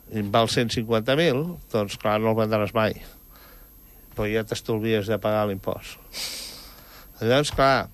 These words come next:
aquestes coses, a mi em sembla que la, la iniciativa que va prendre el govern ja està prou bé, amb això de, de taxar els pisos de lloguer, però la forma,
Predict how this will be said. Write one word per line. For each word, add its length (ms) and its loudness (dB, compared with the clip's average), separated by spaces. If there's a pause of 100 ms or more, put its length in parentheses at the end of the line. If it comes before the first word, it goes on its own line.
(420)
aquestes 540 0
coses, 360 2
a 80 2
mi 160 0
em 120 0
sembla 360 0
que 120 -6
la, 340 2
la 200 0
iniciativa 680 0
que 80 -4
va 160 2
prendre 320 -2
el 80 0
govern 340 2 (280)
ja 260 0
està 240 -2
prou 240 0
bé, 240 4
amb 160 -2
això 240 -6
de, 220 -2 (400)
de 160 0
taxar 420 0
els 120 -4
pisos 360 -4
de 140 -2
lloguer, 320 4 (400)
però 480 2 (480)
la 180 0
forma, 540 0